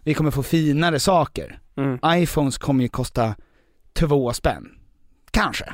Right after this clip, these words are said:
Speaker 2: Ja.
Speaker 1: Och såna där analpluggar råttsvansar.
Speaker 2: Det kommer vara dyrt.
Speaker 1: Det kommer nog vara för samma penning.
Speaker 2: Ja. <laughs> Det, jag är så jävla fast i Kiss och Bajslovski bara. Eh,
Speaker 1: Ja, du stannade där borta.
Speaker 2: Ja,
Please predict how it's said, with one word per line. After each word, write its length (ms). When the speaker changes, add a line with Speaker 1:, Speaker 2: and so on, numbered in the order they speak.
Speaker 2:
Ja. 260
Speaker 1:
Och 180
såna 200
där 380
analpluggar 520
råttsvansar. 720
Speaker 2:
Det 140
kommer 180
vara 100
dyrt. 340
Speaker 1:
Det 120
kommer 240
nog 140
vara 140
för 120
samma 280
penning. 360
Speaker 2:
Ja. 340
<laughs> 40
Det, 500
jag 280
är 140
så 180
jävla 600
fast 500
i 120
Kiss 200
och 60
Bajslovski 600
bara. 280
Eh, 100
Speaker 1:
Ja, 220
du 180
stannade 380
där 160
borta. 140
Speaker 2:
Ja, 500